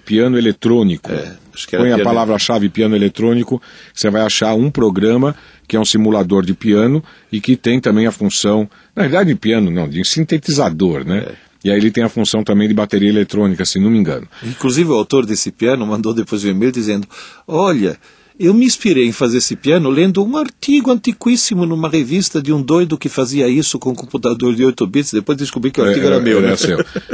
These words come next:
Speaker 1: O, o, outra dica, viu, Sidney? Você entrar num Google, escrever bateria eletrônica, programa, download, né, essas palavras-chave,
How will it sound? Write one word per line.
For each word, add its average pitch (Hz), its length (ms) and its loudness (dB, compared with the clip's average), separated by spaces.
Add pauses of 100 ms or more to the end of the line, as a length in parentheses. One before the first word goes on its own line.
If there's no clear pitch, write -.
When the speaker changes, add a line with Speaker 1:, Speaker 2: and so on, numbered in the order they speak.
Speaker 1:
O, 107 80 -2
o, 117 580 2
outra 131 360 2
dica, 117 400 0
viu, 143 180 2
Sidney? 95 360 0
Você 107 320 0
entrar 101 340 0
num 98 160 2
Google, 95 480 0
escrever 90 600 -2
bateria 87 420 -2
eletrônica, 98 720 0
programa, 95 640 0 (640)
download, 92 720 0 (100)
né, 85 100 -6
essas 78 220 -8
palavras-chave, 98 1080 -4